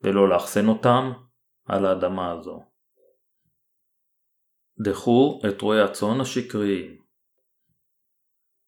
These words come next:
אפילו גורלם של הנולדים מחדש ייחרץ, אם הם ייתפסו במלכודותם של הנקלסיים.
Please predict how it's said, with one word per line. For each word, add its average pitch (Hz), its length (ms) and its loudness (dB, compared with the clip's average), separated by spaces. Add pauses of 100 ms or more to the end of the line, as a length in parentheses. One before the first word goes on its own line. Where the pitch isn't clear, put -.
(320)
אפילו 113 300 0
גורלם 104 380 4
של 110 120 2
הנולדים 107 420 2
מחדש 101 460 -2
ייחרץ, 98 720 -2 (520)
אם 117 140 4
הם 110 200 2
ייתפסו 107 380 -2
במלכודותם 107 680 2
של 110 120 -2
הנקלסיים. 98 920 -6